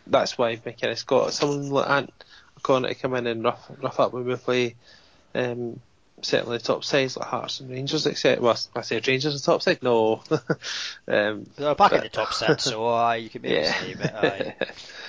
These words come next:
Speaker 2: Um,
Speaker 1: Yeah.
Speaker 2: but, yeah, so, I, and the thing as well, Aberdeen, uh,
Speaker 1: Mm-hmm.
Speaker 2: so Rangers, yeah, that ties us in nicely to Rangers Partick Thistle. We obviously had him in the charity bet, and minus one, they came, came in. Uh,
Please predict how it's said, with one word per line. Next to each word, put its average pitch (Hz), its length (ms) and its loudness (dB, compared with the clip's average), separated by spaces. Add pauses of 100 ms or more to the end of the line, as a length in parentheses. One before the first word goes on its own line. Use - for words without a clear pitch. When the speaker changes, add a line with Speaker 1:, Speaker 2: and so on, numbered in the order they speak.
Speaker 2:
Um, 98 340 -6
Speaker 1:
Yeah. - 240 -4 (800)
Speaker 2:
but, 117 220 -6 (380)
yeah, 98 180 -8 (180)
so, - 180 -10
I, 120 180 -2
and 120 360 -6
the 127 80 -12
thing 151 160 -4
as 101 80 -10
well, 110 160 -6
Aberdeen, 104 380 -8 (260)
uh, 104 40 -12
Speaker 1:
Mm-hmm. 104 360 -6 (240)
Speaker 2:
so 120 240 -12
Rangers, 131 420 -6
yeah, 113 140 -6
that 117 200 -6
ties 104 220 -10
us 101 100 -12
in 101 120 -12
nicely 101 280 -12
to 101 100 -20
Rangers 98 280 -16
Partick - 320 -12
Thistle. 143 400 -10 (640)
We 120 60 -8
obviously 120 220 -6
had 110 120 -4
him 98 80 -14
in 98 60 -20
the 95 60 -16
charity 123 420 -8
bet, 120 380 -8 (480)
and 98 580 -6 (320)
minus 107 300 -10
one, 113 240 -8
they 104 80 -16
came, 117 260 -12
came 110 160 -10
in. 104 220 -12 (600)
Uh, 101 140 -8